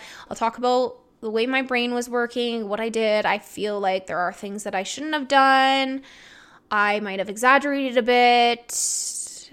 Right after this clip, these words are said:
And we're just gonna get into it because I'm an open book and I'm gonna talk about my relationship because I know you all wanna know, because anytime I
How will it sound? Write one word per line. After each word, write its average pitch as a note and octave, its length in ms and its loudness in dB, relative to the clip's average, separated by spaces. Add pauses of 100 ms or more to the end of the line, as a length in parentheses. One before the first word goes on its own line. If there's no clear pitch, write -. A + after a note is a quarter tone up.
And A#3+ 120 -6
we're B3+ 80 -2
just C#4 160 -8
gonna C4 100 -4
get G3+ 100 -4
into - 220 -12
it - 140 -16
because C4 200 -2
I'm D#4 140 2
an E4+ 80 2
open F4 240 4
book C4+ 240 4
and B3 80 -4
I'm G#3 80 -2
gonna G3+ 160 -4
talk C4 240 2
about C#4+ 160 0
my B3+ 60 -2
relationship A#3 800 0 (480)
because A3 200 -6
I A3 80 2
know G#3+ 140 0
you D4 220 2
all C#4 100 4
wanna C#4+ 220 2
know, A#3 320 6
because A3 240 -4
anytime A#3 400 -4
I B3 100 0